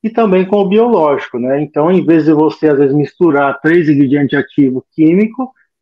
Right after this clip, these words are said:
você pode usar um homeopático, um biológico e um químico junto, né? Ou somente homeo-, homeopático, que também você pode misturar, às vezes, dois,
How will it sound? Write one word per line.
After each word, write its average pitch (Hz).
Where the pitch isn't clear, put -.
você -
pode 151
usar 147
um 143
homeopático, 160
um 151
biológico 151
e 185
um 190
químico 170
junto, 190
né? 135
Ou 175
somente 135
homeo-, 147
homeopático, 160
que -
também 147
você 139
pode 131
misturar, 131
às 117
vezes, 127
dois, 139